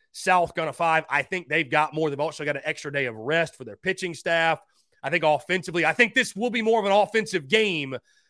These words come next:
but I think L S U's just got more in the tank. I think they've got more in the lineup. It feels like if there's a time for Ethan Petrie to really get going and pick things up, man, this is the game you need him to get going.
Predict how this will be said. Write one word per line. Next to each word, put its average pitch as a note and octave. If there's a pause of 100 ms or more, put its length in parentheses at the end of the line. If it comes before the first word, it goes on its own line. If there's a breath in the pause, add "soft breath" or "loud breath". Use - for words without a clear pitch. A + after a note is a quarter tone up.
(100)
but C#3
I C3+
think G3
L F#3+
S E3+
U's F3+
just D3+
got D#3
more D#3
in C#3+
the B2+
tank. D3+
I C3
think D#3+
they've D3
got C3+
more D3
in C#3
the B2
lineup. C#3+ (1300)
It D3
feels C4+
like C4+
if A3+
there's A3
a A3
time F#3+
for C#3+
Ethan F#3+
Petrie E3+
to B2
really A3
get G#3+
going F3+
and B2+
pick F#3+
things F3+
up, D3 (540)
man, A#2+ (360)
this C3+
is E3
the D#3
game C#3+
you C#3+
need C#3
him B2+
to A#2+
get A#2
going. G2